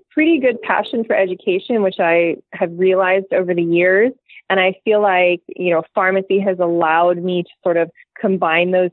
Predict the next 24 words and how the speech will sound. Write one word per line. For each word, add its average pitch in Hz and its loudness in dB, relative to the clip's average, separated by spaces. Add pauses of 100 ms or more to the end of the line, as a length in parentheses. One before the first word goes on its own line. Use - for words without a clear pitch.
(120)
two, 190 2
my 170 0
interpersonal 196 0
skills 185 0
that 175 0
I 165 -4 (180)
find 165 0
are 165 0
a - -4
strength 180 -4
of 196 -8
mine, 196 2 (360)
along 180 0
with 170 0 (260)
clinical 202 0
skills 190 0
that 190 -2
we've 175 -4
gained 170 -2
in 160 -4
school 226 2
and 196 -2
so 190 0
on. 185 0